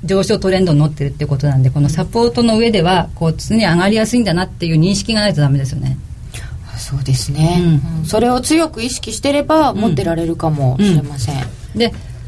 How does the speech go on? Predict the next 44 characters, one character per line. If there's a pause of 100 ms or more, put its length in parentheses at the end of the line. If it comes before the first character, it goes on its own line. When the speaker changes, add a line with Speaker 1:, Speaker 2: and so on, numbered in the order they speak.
(200)
Speaker 1:
え
っ (100)
と、 (1080)
ト
レ
ン
ド
な
ん
で
一 (120)
回、 (160)
そ
の
甘
い
と
こ
で
閉
じ
ち
ゃ
う
と、 (260)
も
う
二
度
と
入
ら
な
く
な
っ (340)
た
り
す
る
ん
で
す
よ。